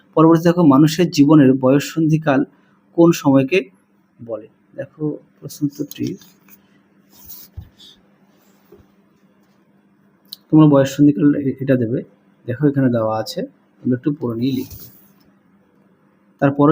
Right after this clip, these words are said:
যদি কোনো রকম সমস্যা হয় অবশ্যই আমাকে জানিও। আচ্ছা, পরবর্তী দেখো এখানে চারটি জীবন কৌশলতা, সরি চারটি না দুটি বলেছে, দুটি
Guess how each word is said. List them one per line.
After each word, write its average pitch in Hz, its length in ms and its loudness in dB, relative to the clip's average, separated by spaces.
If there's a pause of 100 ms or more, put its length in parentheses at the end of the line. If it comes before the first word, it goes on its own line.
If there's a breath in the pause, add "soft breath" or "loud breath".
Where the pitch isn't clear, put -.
যদি 175 180 0
কোনো 160 180 0
রকম 170 160 -4 (120)
সমস্যা 143 280 -2
হয় 170 160 0
অবশ্যই 120 300 -6
আমাকে 135 260 -2
জানিও। 101 280 -10
আচ্ছা, 160 140 -2 (100)
পরবর্তী 160 340 4
দেখো 170 200 2
এখানে 165 240 2
চারটি 143 260 0 (100)
জীবন 143 220 6
কৌশলতা, 143 460 -4 (640 soft breath)
সরি 139 220 4
চারটি 143 300 -2
না 175 40 2 (100)
দুটি 170 240 0
বলেছে, 123 260 2
দুটি 135 140 2